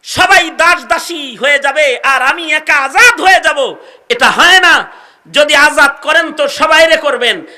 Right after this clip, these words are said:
না করলে আমিও দাসী হইয়া মুসলমানদের ভেতরে থেকে যেতে প্রস্তুত রয়েছি। একা একা হুররিয়াত নিয়া, আজাদি নিয়া একা একা ঘরে যাইতে আমার লজ্জা হয়।" আল্লাহর রাসূল তাকে বললেন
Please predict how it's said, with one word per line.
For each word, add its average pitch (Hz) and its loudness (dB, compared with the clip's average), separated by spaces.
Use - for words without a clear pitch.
না 294 0
করলে 294 0
আমিও 330 0
দাসী 320 0
হইয়া 269 2
মুসলমানদের 269 -4
ভেতরে 233 -4
থেকে 233 -6
যেতে 196 -8
প্রস্তুত 339 -6
রয়েছি। 240 -2
একা 330 0
একা 277 0
হুররিয়াত 269 -6
নিয়া, 277 -4
আজাদি 320 2
নিয়া 466 4
একা 277 0
একা 233 2
ঘরে 233 -4
যাইতে 220 -4
আমার 190 -6
লজ্জা 170 -8
হয়।" - -18
আল্লাহর 277 -2
রাসূল 320 -8
তাকে 285 -10
বললেন 294 -10